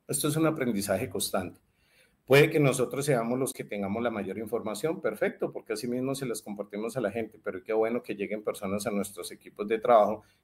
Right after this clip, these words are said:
que incluso nos puedan alimentar y enseñar más de lo que nosotros podemos saber. Y esa es la idea, que permanentemente estemos aprendiendo, ¿verdad? Ahora bien, ¿de qué manera normalmente yo hago la duplicación?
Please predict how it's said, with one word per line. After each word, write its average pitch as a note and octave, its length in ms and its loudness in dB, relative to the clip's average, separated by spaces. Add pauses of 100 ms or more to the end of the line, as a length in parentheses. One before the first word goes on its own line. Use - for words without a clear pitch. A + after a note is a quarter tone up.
que B2+ 80 0
incluso B2 340 2
nos C3 160 0
puedan A2 240 2
alimentar A2+ 720 0 (220)
y B2+ 420 -2
enseñar A#2+ 760 0
más A2+ 200 -2
de A2+ 80 0
lo A2 140 -4
que - 80 -10
nosotros G2 420 -8
podemos F#2+ 360 -4
saber. E2+ 260 -4 (400)
Y D3+ 140 0
esa C3+ 200 4
es B2 80 2
la B2+ 60 4
idea, A#2+ 340 -2
que - 100 -10
permanentemente F#2+ 840 -6
estemos G2+ 360 -6
aprendiendo, D#2+ 560 -10
¿verdad? A#2 400 0 (380)
Ahora F#2+ 260 0
bien, G#2 300 -4 (520)
¿de C3+ 140 -2
qué D#3+ 80 4
manera E3 400 6
normalmente A#2 640 -2
yo B2 180 6
hago A#2 540 2
la G2 560 2
duplicación? F#2+ 640 -6